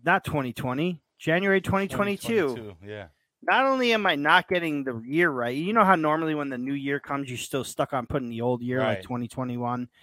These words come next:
Speaker 1: right? I, I, I went
Speaker 2: It's
Speaker 1: to
Speaker 2: all right,
Speaker 1: twenty twenty.
Speaker 2: Rafa.
Speaker 1: We will return January third, twenty twenty-two, Monday night with Professore Gaetano Solazzo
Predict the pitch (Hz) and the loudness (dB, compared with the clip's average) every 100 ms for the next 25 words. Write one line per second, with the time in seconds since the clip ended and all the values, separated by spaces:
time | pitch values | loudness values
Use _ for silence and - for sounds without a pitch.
0 | - - - 123 131 - _ _ _ _ | -20 -20 0 2 2 -2 _ _ _ _
1 | _ _ - 135 226 180 151 220 143 - | _ _ 2 8 10 10 10 8 6 -10
2 | 101 - - - - _ _ _ _ _ | -12 -8 -6 -8 -14 _ _ _ _ _
3 | - 156 185 151 147 151 123 175 190 120 | 0 4 4 4 4 4 4 4 4 2
4 | 85 _ - - - _ 175 233 240 240 | -6 _ -20 -20 -20 _ 4 8 8 6
5 | 226 233 247 240 208 170 233 247 240 233 | 2 6 8 6 2 4 6 6 6 6
6 | 240 220 - 226 254 247 - 208 220 220 | 4 0 0 6 8 8 4 -2 0 0
7 | - 220 208 - 214 196 175 165 160 151 | 0 0 -2 -2 0 0 0 0 0 0
8 | 147 151 143 143 - 170 - 165 147 - | 0 0 0 -2 2 2 2 -4 -4 4
9 | 185 214 208 180 156 - 165 190 190 185 | 6 6 4 2 -2 2 2 4 0 0
10 | 165 160 - 143 139 | 2 2 2 2 2